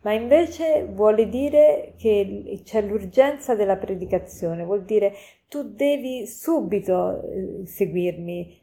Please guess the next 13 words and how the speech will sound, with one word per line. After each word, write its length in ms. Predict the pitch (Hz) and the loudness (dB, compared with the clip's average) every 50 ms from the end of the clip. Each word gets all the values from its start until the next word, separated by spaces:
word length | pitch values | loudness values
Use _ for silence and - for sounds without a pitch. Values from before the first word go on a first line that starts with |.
| _ _ | _ _
Noi 240 | - 269 269 247 254 | -4 -2 0 0 0
tante 260 | - 208 208 - 233 | 0 -2 0 0 0
volte 240 | 233 240 233 233 214 | 0 0 2 0 0
rimandiamo: 800 | 196 196 190 196 196 196 202 214 220 208 196 175 170 170 180 170 | 0 0 -2 -4 -4 -2 0 2 2 2 2 2 0 -2 -4 -6
"Prima 260 | 175 202 226 214 202 | -4 -4 -2 -2 -2
devo 160 | 190 190 185 | 0 -2 -2
fare 260 | 180 - 196 185 196 | -2 -2 -2 -2 0
questo, 380 | 196 247 254 254 - 240 - 214 | 0 2 2 0 0 -2 -6 -8
prima 220 | - - 190 190 | -6 -6 -6 -4
devo 160 | 185 185 190 180 | -2 -2 -2 -2
fare 260 | 185 196 185 180 175 | -2 -2 -4 -2 -2
quell'altro." 560 | 180 175 170 165 156 151 165 165 - - 196 | -4 -4 -4 -4 -6 -6 -6 -8 -6 -4 -4
Ecco, 300 | 190 185 190 - - 175 | -4 -4 -4 -8 -10 -10